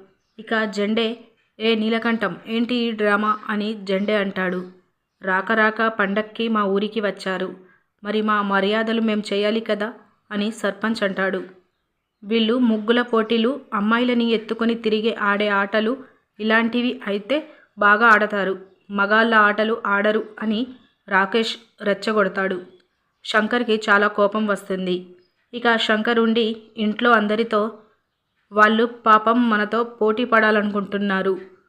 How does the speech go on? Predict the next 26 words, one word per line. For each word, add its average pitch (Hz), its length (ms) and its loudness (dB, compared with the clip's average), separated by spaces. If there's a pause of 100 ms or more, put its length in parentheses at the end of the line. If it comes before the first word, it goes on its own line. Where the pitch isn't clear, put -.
(280)
పడనిద్దాం" 220 580 0 (180)
అని 220 240 0
శంకర్ 220 400 -2
అంటాడు. 190 440 -2 (560)
కట్ 208 240 -8
చేస్తే 220 520 -4 (200)
కబడ్డీ 208 320 0
పోటీల్లోకి 214 640 -2
రాకేష్ 202 400 -2
టీం, 220 380 -2 (360)
శంకర్ 208 420 -4
టీం 220 240 0
పోటీ 220 380 -2
పడతారు. 190 540 -2 (640)
ఇక 226 160 -4
కబడ్డీ 220 540 2
రేసులో 220 520 -2 (200)
జెండే 214 500 2
రాకేష్ 214 480 0
వైపు 214 400 0 (480)
కూతకి 226 380 0
వెళ్తాడు. 196 580 0 (840)
ఆడుతూ 247 380 2
ఉండగా 226 640 2
జెండేని 214 460 0
పట్టుకొని 220 760 -2